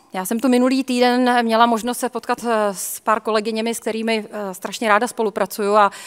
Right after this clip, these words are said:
procházeli jsme novou menzou a jeden kolega z děkanátu povídal, „To je vlastně strašně prima, že te-, ten děkanát je tak blízko studentům, že je můžu potkávat, že s nima můžu pracovat,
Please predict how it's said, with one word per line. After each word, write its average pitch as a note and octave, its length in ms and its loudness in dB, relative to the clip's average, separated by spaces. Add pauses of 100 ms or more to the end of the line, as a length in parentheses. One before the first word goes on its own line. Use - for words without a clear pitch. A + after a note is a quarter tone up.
(160)
procházeli A3 500 0
jsme A#3 180 -4
novou A#3 240 0
menzou G3 460 0
a G3+ 420 0
jeden G#3+ 240 -2
kolega A3+ 340 2
z - 20 -10
děkanátu G#3+ 440 0
povídal, G#3+ 320 -2
„To A3 100 -4
je G#3+ 80 -2
vlastně A#3 280 -4
strašně B3+ 460 -2
prima, F3+ 320 -4
že G3+ 120 -4
te-, - 120 -10
ten A3 200 -6
děkanát A3+ 720 -2 (320)
je G3+ 140 0
tak G3 240 -2
blízko G3+ 340 -6
studentům, F3 460 -8
že F#3 60 -4
je F#3+ 100 -2
můžu A3 260 -2
potkávat, A3 560 0
že G#3+ 140 -6
s - 60 -12
nima A3 160 -2
můžu A3 180 -4
pracovat, G#3 440 -4